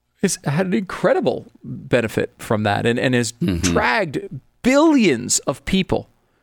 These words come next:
Speaker 1: out of poverty. Uh, this, you know, something like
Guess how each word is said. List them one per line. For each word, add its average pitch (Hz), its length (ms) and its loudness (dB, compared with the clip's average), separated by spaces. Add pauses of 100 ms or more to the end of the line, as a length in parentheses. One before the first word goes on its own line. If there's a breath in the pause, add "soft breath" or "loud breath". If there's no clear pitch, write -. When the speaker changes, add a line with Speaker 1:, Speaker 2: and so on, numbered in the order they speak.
(380)
Speaker 1:
out 139 380 -4
of 117 140 -6
poverty. 107 440 0 (400 loud breath)
Uh, - 140 -4
this, 156 320 -2
you 170 140 -2
know, 160 160 -2
something 233 360 0
like 147 320 0